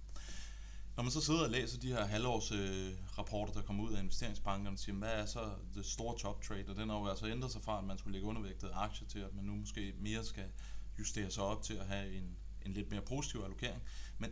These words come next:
en ting, som alle folk er enige om, synes jeg i hvert fald, det er, at nu skal man ikke købe det brede S and P fem hundrede indeks, nu skal man købe det equal weighted index, hvor alle aktierne er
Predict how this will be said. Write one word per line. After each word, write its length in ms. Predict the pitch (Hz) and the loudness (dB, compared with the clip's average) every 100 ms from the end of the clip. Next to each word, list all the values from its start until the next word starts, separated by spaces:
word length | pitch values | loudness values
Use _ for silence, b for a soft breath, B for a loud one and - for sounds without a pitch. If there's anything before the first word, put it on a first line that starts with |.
| - | -2
en 200 | 156 151 | -2 0
ting, 240 | 139 - | 0 -2
som 180 | 107 101 | -2 -2
alle 180 | 110 120 | -2 -2
folk 280 | - 98 98 | -2 -2 -2
er 40 | |
enige 280 | 107 131 113 | -2 -2 -2
om, 180 | 101 - | -2 -4
synes 260 | - 165 | -6 -2
jeg 140 | 110 135 | -2 0
i 40 | |
hvert 180 | 117 104 | -2 -2
fald, 240 | 107 - - | -2 -4 -2
det 120 | 110 | 0
er, 120 | 110 | 2
at 220 | 98 92 | 0 0
nu 80 | 117 | -2
skal 160 | 117 107 | -2 -2
man 100 | 107 | -2
ikke 120 | 110 | -2
købe 240 | 107 104 | -2 -4
det 80 | - | -2
brede 280 | 104 117 107 | 0 0 -2
S 80 | - | -2
and 240 | - 123 | -4 -4
P 40 | - | -4
fem 120 | 113 | -4
hundrede 260 | 113 107 | -2 -2
indeks, 300 | 107 107 98 | -2 -2 -4
nu 60 | 104 | -4
skal 160 | - 104 | -2 -4
man 80 | |
købe 240 | 101 101 - | -2 0 4
det 80 | - | 6
equal 640 | - - 208 185 - - 92 | 6 4 2 0 -2 -4 -4
weighted 300 | 92 90 90 | -4 -4 -4
index, 340 | 92 95 - | -2 -4 -4
hvor 220 | 95 95 | 0 2
alle 160 | 95 92 | 2 2
aktierne 380 | 95 - 98 92 | 0 -2 -4 -4
er 200 | 90 | -2